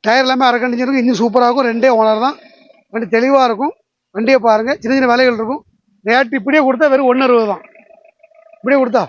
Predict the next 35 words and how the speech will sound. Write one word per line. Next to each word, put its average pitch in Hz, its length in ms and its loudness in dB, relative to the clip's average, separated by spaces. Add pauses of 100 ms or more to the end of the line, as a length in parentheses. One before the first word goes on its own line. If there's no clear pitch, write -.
(100)
வெறும் 240 180 -4
ஒண்ணு 233 140 0 (120)
நேரில் 240 200 2
வந்து 226 160 -4
பாருங்க, 240 220 0 (460)
சீட்டு 254 200 -2
வேணா 254 200 0
மாட்டி 233 180 0
கொடுத்துருவோம். 175 340 -10 (240)
இது - 80 -8
பார்த்தீங்கன்னா 247 300 0
மஹேந்திரா 254 360 0
பிக்கப்பு, 233 400 -4 (360)
சாதா 247 260 2
இன்ஜின், 247 180 -4
ரெண்டாயிரத்தி 233 300 -2
பதினஞ்சு 240 340 0
மாடல், 240 200 -2
ரெண்டே 226 220 0
ஓனர் 220 220 2
தான், 285 100 -4 (600)
ஃபுல் 285 240 2
சாதா 254 300 2
இன்ஜின், 202 280 -8
சென்சாரே 247 440 0
வராது, 214 300 -2 (360)
ஆனா 359 100 0 (100)
பவர் 233 180 2
ஸ்டேரிங் 240 260 2
வந்துரும். 190 240 -8
வண்டி 220 200 -4
பாருங்க 254 200 -6
சூப்பரா 226 340 -2
இருக்கும். 160 200 -10 (520)
ரெண்டாயிரத்தி 233 420 -2